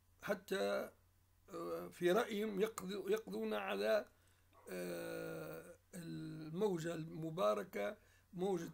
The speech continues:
الإسلام الحقيقي والسلام علينا بالتمام والكمال. وأحذركم بنو صهيون بثلاث، آه، الفرق بتاعهم قاعدين تو بداوا ينالوا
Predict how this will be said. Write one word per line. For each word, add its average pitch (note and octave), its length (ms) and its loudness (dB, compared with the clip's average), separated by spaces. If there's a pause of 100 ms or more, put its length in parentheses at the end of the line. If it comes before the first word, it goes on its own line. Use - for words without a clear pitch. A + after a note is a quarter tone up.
الإسلام F#3 400 -2
الحقيقي F#3+ 680 -4 (360)
والسلام E3+ 680 0 (440)
علينا E3+ 440 0
بالتمام E3 540 -2
والكمال. E3+ 480 0
وأحذركم F#3+ 840 -2 (640)
بنو F3 320 4
صهيون A3 880 0 (680)
بثلاث، F3 400 -2 (160)
آه، F3 460 -2
الفرق F3 560 -4
بتاعهم A3+ 520 -2 (540)
قاعدين F#3 600 0 (200)
تو G#3 220 2
بداوا G#3 540 4
ينالوا G#3+ 680 2